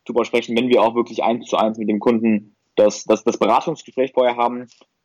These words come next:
Da, ähm, ja, kann man das wirklich detailliert dann von, von, von, ähm, realistischen Zahlen auch,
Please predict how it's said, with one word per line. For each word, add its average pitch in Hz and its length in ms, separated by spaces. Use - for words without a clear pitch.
Da, 104 580
ähm, 98 240
ja, 92 260
kann 120 140
man 117 120
das 110 120
wirklich 120 500
detailliert 113 440
dann 107 200
von, 104 400
von, 104 360
von, 104 440
ähm, 98 280
realistischen 117 520
Zahlen 139 300
auch, 120 300